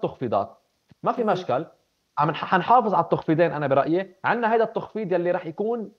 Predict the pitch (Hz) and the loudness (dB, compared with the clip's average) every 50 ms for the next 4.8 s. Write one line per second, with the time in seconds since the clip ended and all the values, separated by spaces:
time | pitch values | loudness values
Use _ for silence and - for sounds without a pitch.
0 | _ _ _ - 143 151 156 - 160 160 160 160 156 - 156 165 196 214 185 202 | _ _ _ -2 0 0 2 4 4 4 4 4 2 2 2 4 4 4 2 2
1 | 190 185 175 165 - 202 196 196 185 - 196 196 170 185 202 196 190 190 185 185 | 0 0 -2 -2 -2 -4 -4 -4 -4 -4 -4 -4 -2 -2 0 0 0 -2 -2 -2
2 | - 165 175 170 170 165 160 - 160 156 156 165 160 - - 131 101 92 123 165 | -4 -4 -2 -2 -4 -4 -4 -4 -2 0 0 0 0 0 0 0 0 0 -2 -4
3 | 147 110 92 - _ _ _ _ _ _ _ _ _ _ _ _ _ - 113 135 | -4 -4 -6 -12 _ _ _ _ _ _ _ _ _ _ _ _ _ -8 -6 -4
4 | 139 196 220 196 208 233 175 180 175 156 151 147 160 151 170 202 | 0 0 -2 0 -2 -6 -6 -6 -6 -6 -6 -8 -4 0 2 2